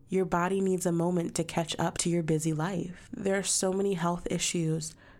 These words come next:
that come along with not resting, that come along with not taking the time that your body is telling you that it needs.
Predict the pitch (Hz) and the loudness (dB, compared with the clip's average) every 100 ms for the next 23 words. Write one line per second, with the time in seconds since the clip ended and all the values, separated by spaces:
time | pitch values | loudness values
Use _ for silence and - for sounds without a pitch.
0 | - 180 - - 185 180 165 160 165 160 | -6 -4 -2 0 2 2 2 2 0 0
1 | 160 151 220 165 - - - - 180 - | 0 0 0 -2 -2 -2 -4 -6 -10 -4
2 | 175 - - - - 190 190 185 180 185 | -2 -2 -6 -12 -4 0 2 2 2 0
3 | 165 170 175 - 180 180 175 165 160 156 | 0 -2 -2 -4 -4 0 -2 0 0 0
4 | 151 - - - - - 190 196 170 165 | 0 -4 -14 -20 -20 -8 -2 0 0 0
5 | 165 170 170 160 - 160 156 156 151 156 | 0 2 0 0 -2 0 2 2 2 0
6 | - - 170 170 - - - - | 0 -2 -2 -2 -6 -8 -8 -10